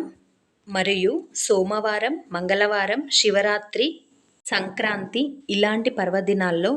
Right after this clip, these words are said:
మారేడు దళాన్ని అస్సలు కోయరాదు. అందుకే ఈ దళాన్ని ముందు రోజే కోసి భద్రపరచుకోవాలి. ఒకసారి అర్చన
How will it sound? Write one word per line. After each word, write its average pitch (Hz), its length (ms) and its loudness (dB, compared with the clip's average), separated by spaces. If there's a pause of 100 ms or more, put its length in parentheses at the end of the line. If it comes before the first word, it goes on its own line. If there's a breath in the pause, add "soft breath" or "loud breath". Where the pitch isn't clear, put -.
మారేడు 190 460 2
దళాన్ని 180 480 0 (120)
అస్సలు 208 380 0
కోయరాదు. 175 640 0 (420 soft breath)
అందుకే 208 460 2 (220)
ఈ - 20 -2 (100)
దళాన్ని 190 480 0
ముందు 190 360 2
రోజే 226 300 4
కోసి 196 380 -4 (160)
భద్రపరచుకోవాలి. 175 1080 -2 (520 loud breath)
ఒకసారి 208 540 -6 (120)
అర్చన 226 300 -4